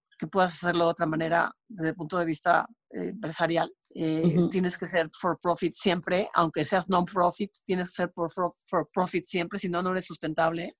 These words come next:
Speaker 2: Ujú.
Speaker 1: Y, y, y, pues, así puedes enmarcar también mi llegada a México con Pedro Aspe para servir al país, este, mi, eh, mi, mi ida a Basilea para, para, para ya privatizarme por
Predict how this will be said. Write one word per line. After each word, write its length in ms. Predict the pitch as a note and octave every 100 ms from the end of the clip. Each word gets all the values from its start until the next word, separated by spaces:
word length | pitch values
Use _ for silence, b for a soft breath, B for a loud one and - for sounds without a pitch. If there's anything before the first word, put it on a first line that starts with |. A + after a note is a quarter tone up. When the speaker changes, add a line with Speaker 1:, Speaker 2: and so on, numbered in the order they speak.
| B B B
Speaker 2:
Ujú. 260 | F3+ E3 F#3
Speaker 1:
Y, 240 | A3+ A#3
y, 180 | B3 A#3 B3+ A#3+ A3
y, 40 |
pues, 200 | C4 A3+ - -
así 300 | A3 - D4
puedes 280 | D#4 D4+
enmarcar 420 | C4+ A#3 G#3+ B3 A#3
también 680 | A#3+ A#3 A3+ A3+ A3+ G#3 _ _ - G3+
mi 180 | G3
llegada 280 | F#3+ F#3+ G3
a 20 |
México 460 | G3 F#3+ G#3+ - F#3+
con 200 | F#3 F3
Pedro 360 | F#3+ F#3+ F#3+ G3
Aspe 600 | F#3+ G3 - G3 F#3+ F#3+
para 180 | F3+ E3
servir 300 | - E3 F#3
al 120 | F3+
país, 600 | - F#3 F#3+ G#3 G3 - -
este, 500 | G3 E3+ - F3 F3
mi, 180 | E3+ F3
eh, 340 | - F3 E3+ E3+
mi, 280 | E3+ E3 E3+ F3
mi 160 | E3+
ida 240 | F#3+ F3+ F3+
a 20 |
Basilea 680 | F3 - E3+ F3 F#3+ F#3 F#3
para, 460 | E3+ E3 E3 D#3+ - -
para, 360 | F3+ F3 E3+ G#3 -
para 200 | - E3
ya 180 | F3 F#3
privatizarme 920 | G3+ F#3 F3 F3 - G3+ G3+ G3+ G3+ -
por 160 | E3+